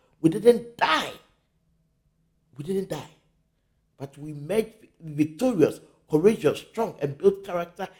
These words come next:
integrity, and all that. My custom-made husband and spiritual partner,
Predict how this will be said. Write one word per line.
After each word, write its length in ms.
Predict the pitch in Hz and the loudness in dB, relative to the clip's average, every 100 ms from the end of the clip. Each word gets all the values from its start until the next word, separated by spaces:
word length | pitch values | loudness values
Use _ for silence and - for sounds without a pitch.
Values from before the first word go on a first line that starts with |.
| _ | _
integrity, 640 | 143 143 185 165 180 185 - | -16 -2 -2 -2 0 0 2
and 140 | 143 | 0
all 180 | 143 156 | 2 2
that. 300 | 147 113 - _ _ _ _ _ _ | 2 -4 -10 _ _ _ _ _ _
My 100 | 139 | -2
custom-made 840 | 139 - 240 247 233 208 190 190 - | -2 -4 -6 -4 -4 8 8 8 -8
husband 420 | 170 - 180 180 | -10 -2 0 0
and 140 | 143 131 | -4 -10
spiritual 380 | 165 160 165 | -16 -6 -6
partner, 460 | 160 151 139 120 | -4 -10 -12 -18